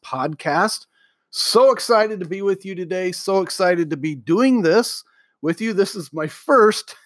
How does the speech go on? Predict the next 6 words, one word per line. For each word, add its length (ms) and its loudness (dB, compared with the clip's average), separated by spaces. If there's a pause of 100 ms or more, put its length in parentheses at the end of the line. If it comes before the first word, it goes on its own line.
(120)
<laughs> 920 -8
actual 720 0 (260)
podcast. 880 -4
And, 380 -6
uh, 260 -2
so, 600 -2